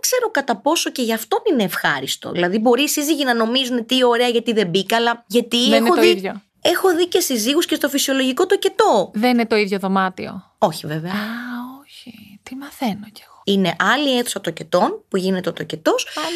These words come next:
Speaker 2: ναι.
Speaker 1: Το χειρουργείο, σε όλα τα μεευτήρια, συνορεύει.
Speaker 2: Μμμ.
Speaker 1: Είναι, φαντάσου, στον ίδιο όροφο, αλλά
Speaker 2: Είναι
Speaker 1: είναι τελείως
Speaker 2: διαφορετικό.
Speaker 1: διαφορετικά.
Speaker 2: Λοιπόν, επαφή με το μωρό.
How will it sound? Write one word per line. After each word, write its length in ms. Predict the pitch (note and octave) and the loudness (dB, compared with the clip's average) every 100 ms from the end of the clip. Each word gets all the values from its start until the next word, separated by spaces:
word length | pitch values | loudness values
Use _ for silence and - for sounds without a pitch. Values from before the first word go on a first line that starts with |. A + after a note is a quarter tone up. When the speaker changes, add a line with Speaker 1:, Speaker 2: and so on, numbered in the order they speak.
| D#4+ | 0
Speaker 2:
ναι. 120 | A3 | 2
Speaker 1:
Το 80 | G#3 | 4
χειρουργείο, 880 | F#3+ G3 F#3+ F3+ E3+ G3 G#3+ A#3 G4 | 4 2 2 2 0 0 2 2 2
σε 140 | - | 2
όλα 140 | B3 | 0
τα 100 | B3 | 0
μεευτήρια, 640 | G3 F3 D#3+ - G3+ C#4 F4 | -2 -2 -4 0 0 0 0
συνορεύει. 1080 | - A#3+ A#3 A3+ C4 D4 A3+ D#3 G3 E4 - | -2 0 2 2 4 2 0 0 -2 -2 -4
Speaker 2:
Μμμ. 120 | A#3 | -4
Speaker 1:
Είναι, 200 | A3+ C#4 | 0 0
φαντάσου, 340 | B3 B3 B3+ B3+ | 0 0 0 0
στον 220 | - A#3 | -2 -2
ίδιο 320 | A3+ F#3+ G#3 | 0 0 2
όροφο, 300 | C#4+ A#4 - | 2 0 -2
αλλά 120 | A4+ A#4 - - | -4 -4 -8 -4
Speaker 2:
Είναι 200 | B3+ B3+ | 2 2
Speaker 1:
είναι 80 | B3 A#3 | 2 2
τελείως 80 | F#4+ | 4
Speaker 2:
διαφορετικό. 320 | D4+ C5+ C5+ | 6 6 4
Speaker 1:
διαφορετικά. 760 | C#4+ C4 G3+ F3+ - - D3+ - _ - _ - | 2 0 -2 -2 -4 -8 -8 -10 _ -20 _ 0
Speaker 2:
Λοιπόν, 320 | E4 A#3 - _ _ _ _ _ _ _ | 2 2 -2 _ _ _ _ _ _ _
επαφή 440 | - A#3+ B3 A3+ F4+ | -4 0 0 0 -2
με 100 | F#4 | 0
το 100 | F4 | 0
μωρό. 380 | D#4 A#3+ F3+ | 2 2 -2